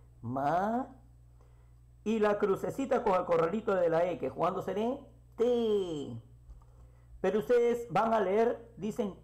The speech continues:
tomate o dicen tomate. Tomate. Muy bien, van a leer tal como hablan. Tal como hablan, lectura. Tomate. Mm, un tomate. A mí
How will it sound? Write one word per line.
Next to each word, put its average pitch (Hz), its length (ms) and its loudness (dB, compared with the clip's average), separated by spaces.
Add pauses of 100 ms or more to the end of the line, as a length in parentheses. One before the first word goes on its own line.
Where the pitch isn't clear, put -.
tomate 160 1400 0
o 123 100 0
dicen 185 420 -6 (560)
tomate. 147 360 -4 (1040)
Tomate. 214 880 0
Muy 147 260 -2
bien, 147 300 -2
van 156 180 0
a 190 60 2
leer 240 300 2
tal 226 180 2
como 214 200 2
hablan. 160 360 0 (500)
Tal 147 200 -2
como 226 180 2
hablan, 240 300 2
lectura. 269 720 0 (500)
Tomate. 240 1200 2 (220)
Mm, 539 580 -6
un 285 280 2
tomate. 208 520 0
A 147 120 0
mí 170 120 -2